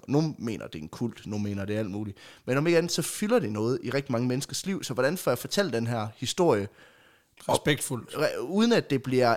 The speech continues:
Speaker 1: en nedgøren af dem, der tror på det her, men at det bliver en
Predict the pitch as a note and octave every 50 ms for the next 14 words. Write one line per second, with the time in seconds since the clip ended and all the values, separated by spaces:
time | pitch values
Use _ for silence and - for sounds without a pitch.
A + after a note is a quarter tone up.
0 | - - C3 B2 A#2 A2+ G#2+ - - _ _ - B2 C#3 E3 F#3 G3+ - D#3+ A#2+
1 | G#2 G2+ - A2+ A2+ - C#3 C#3 D3+ D#3+ - - A#2 F#2+ F#2+ - _ _ _ _
2 | - - - A#3+ G#3 A2 F2+ - - - A2+ G#2+ A#2 G#2 F#2+ G#2 - - B2+ C#3+
3 | C#3 C3+ C#3 C3+ C3+ - C#3+ A#2+ B2 B2+ B2 B2 A#2 - - B2 B2 A#2 A2+ A2